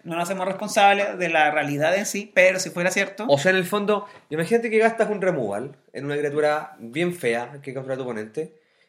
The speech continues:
Speaker 2: y no hay ninguna respuesta a ese removal. Dice, ya se resuelve, la destruyo. Ah, ah, ah, ah, en respuesta, la encanto. En el fondo, estáis ganando a velocidad instantáneo, en el color negro,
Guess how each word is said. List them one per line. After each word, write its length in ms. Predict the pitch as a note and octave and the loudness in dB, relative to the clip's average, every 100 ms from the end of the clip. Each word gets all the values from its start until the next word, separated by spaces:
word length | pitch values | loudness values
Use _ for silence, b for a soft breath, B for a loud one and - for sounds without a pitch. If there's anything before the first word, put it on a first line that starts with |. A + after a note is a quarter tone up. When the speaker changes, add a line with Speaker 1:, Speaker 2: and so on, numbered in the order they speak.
| _ | _
Speaker 2:
y 140 | - C#3 | -8 -2
no 100 | D#3 | -2
hay 80 | E3+ | -2
ninguna 280 | E3 F3+ | -2 0
respuesta 480 | F#3+ F3+ G3 F#3 G3 | 0 0 -4 -4 -2
a 20 | |
ese 140 | F3+ F3 | -2 -2
removal. 420 | D3+ A2 F2+ E2+ _ _ _ | -4 -4 -8 -10 _ _ _
Dice, 300 | B2 C#3+ C#3+ | -14 -10 -2
ya 220 | D#3+ F3 | 0 0
se 100 | F3 | 0
resuelve, 380 | D#3 D3+ F#3+ F#3 | -4 -2 -4 -2
la 100 | F3+ | -2
destruyo. 540 | E3+ E3+ A2 F#2+ F#2 - | -2 -4 -10 -8 -8 -6
Ah, 160 | C#3+ - | -6 -6
ah, 120 | - | -12
ah, 120 | C#3 - | -12 -4
ah, 200 | G#3+ G#3+ | -4 -4
en 80 | D#3+ | -8
respuesta, 480 | D3+ D3+ G3+ - G#3 | -8 -6 -6 -6 -4
la 120 | C#3+ | -4
encanto. 640 | C#3 C#3 G#3+ A#3+ - D4 - b b - | -4 -2 -2 -4 -10 -12 -14 b b -8
En 80 | C#3+ | -6
el 80 | |
fondo, 320 | C#3+ A3+ A#3 G3 | -4 -4 -2 -4
estáis 260 | F3 F#3+ | -4 -4
ganando 540 | F#3+ F#3+ F#3+ D3+ D3 - | -2 -4 -2 -2 -2 -4
a 60 | |
velocidad 380 | B2+ C3 C3+ D3+ | -4 -6 -6 -6
instantáneo, 840 | E3 E3+ E3 G3+ G3 B2+ D3 - _ _ | -6 -6 -4 -4 -2 -2 -4 -8 _ _
en 120 | G2+ | -14
el 80 | A#2 | -12
color 220 | B2+ B2+ | -8 -8
negro, 560 | C#3 F3 A#3+ C4 E4 | -4 -2 -2 -4 -10